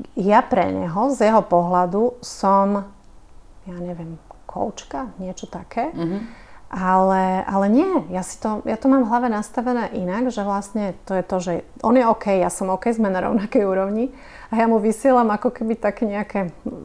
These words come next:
Speaker 1: znamenia, že, že nie. Akože bereme sa, že sme na jednej úrovni
Speaker 2: Mhm.
Speaker 1: a ja som tiež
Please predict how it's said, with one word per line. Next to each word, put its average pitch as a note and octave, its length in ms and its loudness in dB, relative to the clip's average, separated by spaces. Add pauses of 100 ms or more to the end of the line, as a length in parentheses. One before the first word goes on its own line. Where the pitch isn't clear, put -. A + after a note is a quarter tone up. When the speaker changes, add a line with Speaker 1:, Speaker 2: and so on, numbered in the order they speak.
(100)
Speaker 1:
znamenia, A3 800 2 (320)
že, G3+ 720 -2
že F#3+ 240 -4
nie. F#3 240 -2 (240)
Akože F3+ 560 -2
bereme G#3 400 2
sa, F3+ 320 0
že F3+ 160 -4
sme F#3 160 -2
na F3+ 160 0
jednej F#3 400 -2
úrovni F#3+ 480 0
Speaker 2:
Mhm. G3+ 400 -4
Speaker 1:
a G3+ 80 2
ja G#3+ 80 6
som A3 160 2
tiež G3+ 240 -4